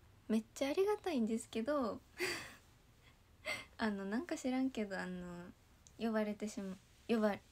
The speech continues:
呼んでいただいて。<laughs> もう、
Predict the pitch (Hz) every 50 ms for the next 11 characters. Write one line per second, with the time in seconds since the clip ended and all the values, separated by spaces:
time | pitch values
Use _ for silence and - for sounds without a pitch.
0 | - - - - 214 240 240 226 214 214 202 - - 208 196 190 180 170 - -
1 | - - - - - - - - - 262 247 247 - - 262 - - 240 254 -
2 | - - - - - - - - - - - - - - - - - - - 330
3 | 349 320 294 262 254 - - 392 427 - - - - - - - - - - -
4 | - - - - - - - - - - 247 226 190 185 185 180 180 190